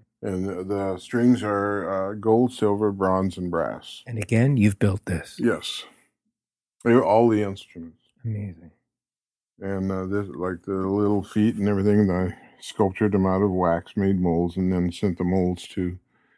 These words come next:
Speaker 1: uh, a foundry, and they cast the bronze. And then, of course, I had to work the bronze when they were done. It took a long time to work those out. For
Speaker 2: I was
Speaker 1: the
Speaker 2: gonna say,
Speaker 1: little,
Speaker 2: the man hours of work
Speaker 1: the
Speaker 2: on
Speaker 1: string
Speaker 2: this.
Speaker 1: shoes. It's many.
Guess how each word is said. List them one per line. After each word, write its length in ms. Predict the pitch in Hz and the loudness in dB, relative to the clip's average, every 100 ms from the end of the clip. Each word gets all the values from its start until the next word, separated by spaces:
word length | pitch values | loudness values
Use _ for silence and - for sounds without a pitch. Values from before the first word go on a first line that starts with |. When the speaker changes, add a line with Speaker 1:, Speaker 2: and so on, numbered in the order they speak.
| _ _ _ - | _ _ _ -6
Speaker 1:
uh, 320 | 98 90 82 85 _ _ | -2 -2 -4 -10 _ _
a 80 | 87 | -4
foundry, 460 | 107 92 95 92 95 | 0 2 2 0 0
and 120 | 92 | -2
they 100 | 92 | -4
cast 420 | - 87 90 - | -2 -2 -4 -8
the 60 | 95 | -2
bronze. 580 | 90 85 80 95 - _ _ _ _ _ _ _ | 0 2 0 -2 -6 _ _ _ _ _ _ _
And 160 | 92 90 | 2 4
then, 100 | 85 | 2
of 60 | 80 | 2
course, 220 | 87 80 | 0 2
I 80 | 90 | 0
had 140 | 87 | 2
to 60 | 87 | 2
work 260 | 87 87 | 0 0
the 80 | - | -4
bronze 480 | 76 82 82 85 - | -2 0 2 0 -2
when 100 | 87 | -2
they 60 | 87 | -2
were 140 | 85 82 | -2 -2
done. 360 | 82 76 85 - _ _ _ - | -2 -2 -6 -10 _ _ _ -14
It 120 | 85 | -10
took 160 | 87 82 | -8 -8
a 40 | |
long 280 | 80 82 82 | -8 -8 -8
time 160 | 82 85 | -6 -6
to 60 | |
work 240 | 82 82 - | -4 -6 -8
those 220 | 80 82 | -10 -8
out. 200 | 80 82 | -10 -12
For 160 | - 90 | -10 -6
Speaker 2:
I 40 | |
was 80 | 107 | -2
Speaker 1:
the 40 | 113 | 0
Speaker 2:
gonna 100 | 107 | 2
say, 100 | 113 | 2
Speaker 1:
little, 160 | 101 | 2
Speaker 2:
the 60 | 98 | 2
man 240 | 117 120 | 4 6
hours 340 | 113 110 98 104 | 6 4 2 -4
of 120 | 101 | -4
work 220 | 110 104 | -4 0
Speaker 1:
the 80 | 98 | 2
Speaker 2:
on 40 | 98 | 2
Speaker 1:
string 140 | 98 131 | 2 2
Speaker 2:
this. 80 | 131 | 0
Speaker 1:
shoes. 260 | 98 87 - - _ _ _ _ _ _ - | -6 -8 -12 -20 _ _ _ _ _ _ -12
It's 180 | 85 - | -12 -8
many. 600 | 90 87 98 98 78 | -4 0 0 0 -4